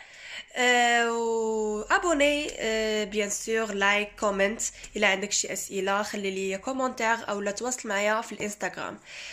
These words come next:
آه، بالنسبه للناس اللي اول مره يشوفوا الفيديو، القناه ديالي كتكلم على جميع انواع الهجره الى المانيا. اذا نبداو على بركه الله. يعني اول شيء اللي بغيت نقول لكم كيفاش كيكون داك البروسيس، يعني داك ال-،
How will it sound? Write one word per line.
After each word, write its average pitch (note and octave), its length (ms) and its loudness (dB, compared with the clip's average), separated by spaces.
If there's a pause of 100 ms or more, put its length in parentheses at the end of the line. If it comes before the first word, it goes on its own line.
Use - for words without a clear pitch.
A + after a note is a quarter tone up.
(720)
آه، B3 240 6
بالنسبه B3 520 2
للناس B3 260 0
اللي A#3+ 120 0
اول A3+ 140 2
مره A3 180 4
يشوفوا A3 360 0
الفيديو، G#3 500 0
القناه C4+ 340 2
ديالي A#3 300 -2
كتكلم A3+ 500 -2
على G3+ 160 2
جميع A3 360 0
انواع A#3 200 0
الهجره G#3+ 320 -2
الى F#3 300 -4
المانيا. E3 380 -6 (1200)
اذا C4+ 220 6
نبداو G#3+ 300 4
على A#3 140 4
بركه G#3+ 520 2
الله. G#3+ 300 0
يعني A3+ 540 -2 (120)
اول D4 280 6
شيء - 300 2
اللي A3 160 -2
بغيت C#4 240 0
نقول G#3+ 240 -2
لكم G#3+ 320 0
كيفاش A#3+ 420 -4
كيكون A#3 400 -2
داك A3 160 -4
البروسيس، A3 580 -4
يعني G3 220 -4
داك G#3 200 -4
ال-، G#3 80 -4